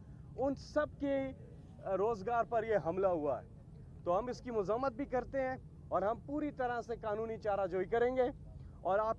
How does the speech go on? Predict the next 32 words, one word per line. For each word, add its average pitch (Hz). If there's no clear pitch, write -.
कभी, 233
आप 190
ये 254
देखें 208
कि 208
कभी 269
आप 233
चैनल 220
बंद 247
कर 247
देते 240
हैं, 233
कभी 190
आप 226
नशरियात 190
बंद 226
कर 233
देते 214
हैं, 190
कभी 202
आप 233
अपनी 226
मर्जी 202
के 240
प्रोग्राम्स 240
करवाते 233
हैं, 196
कभी 196
आप 240
क्या 220
करते 254
हैं। 220